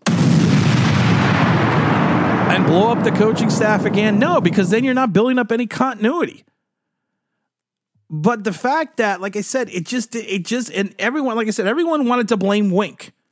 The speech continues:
Everyone was blaming Wink. I didn't blame Wink. I, I never went back.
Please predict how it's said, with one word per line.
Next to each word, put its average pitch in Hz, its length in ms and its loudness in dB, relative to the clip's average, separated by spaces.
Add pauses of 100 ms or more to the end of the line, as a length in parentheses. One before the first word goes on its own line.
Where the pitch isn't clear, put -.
(640)
Everyone 277 360 -2
was 247 120 0
blaming 214 540 0
Wink. 208 160 0
I - 140 -8
didn't 170 140 -2
blame 92 260 -14
Wink. 139 260 -10 (680)
I, 139 200 -6
I 143 100 -2
never 175 260 2
went 135 260 -2
back. 147 180 -4